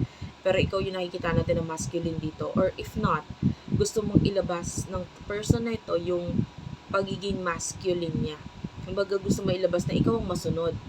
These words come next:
Gawin mo to, sabihin mo to dyan sa taong yan. Kasi the Ace of Swords is here. Pwedeng, pwedeng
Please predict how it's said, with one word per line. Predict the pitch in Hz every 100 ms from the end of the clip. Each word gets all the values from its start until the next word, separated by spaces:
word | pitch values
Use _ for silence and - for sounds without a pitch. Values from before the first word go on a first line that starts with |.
| -
Gawin | 175 190 202
mo | 190
to, | 180 175
sabihin | 160 165 175
mo | 175
to | 170 165 160 -
dyan | 165
sa | 170
taong | - 147 160
yan. | 160 160
Kasi | - - 494 - - - - - -
the | 190
Ace | 156 220
of | 208
Swords | 214 208 214
is | 202 202
here. | 180 156 - - - - 185
Pwedeng, | 190 202 202 190 185 - - - - -
pwedeng | 269 208 196 196 190